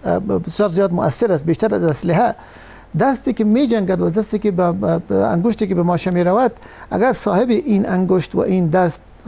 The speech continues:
روحیهٔ جنگی ند-، انگیزهٔ قوی نداشته باشد، یقیناً ج-، اسلحه به خودی خود از دست می‌افتد. بنابراین، اه، عرض من این است که، اه، این در شمال هم است و در جنوب هم است. در شمال افغانستان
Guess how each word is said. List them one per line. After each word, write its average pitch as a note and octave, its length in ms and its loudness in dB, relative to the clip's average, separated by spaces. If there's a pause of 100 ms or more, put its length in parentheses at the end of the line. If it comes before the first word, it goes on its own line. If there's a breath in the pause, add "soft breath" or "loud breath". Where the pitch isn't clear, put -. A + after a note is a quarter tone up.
روحیهٔ F3 380 2
جنگی F3+ 360 0
ند-، F3 160 0
انگیزهٔ F#3 560 2
قوی F3+ 220 0
نداشته F3+ 360 0
باشد، C#4 320 -4 (360 loud breath)
یقیناً C#4+ 340 -2 (140)
ج-، - 40 -4
اسلحه G#3 600 0
به B3 100 -2
خودی G#3 260 -2
خود C#4+ 180 -2 (280 loud breath)
از G3 160 -2
دست A3+ 240 0
می‌افتد. A3+ 360 0
بنابراین، B3 320 0 (460 loud breath)
اه، G#3+ 60 2
عرض B3+ 380 0
من D4 160 2
این D4 120 2
است C4+ 140 -2
که، C4+ 160 2 (480 loud breath)
اه، G#3+ 180 2
این D4 180 2
در B3 100 4
شمال A3 360 0
هم B3+ 180 0
است C4 180 -2
و B3+ 80 2
در G#3 80 4
جنوب F#3+ 340 0
هم C4 120 2
است. D4 140 0
در B3+ 80 0
شمال C4 340 2
افغانستان G#3 640 -2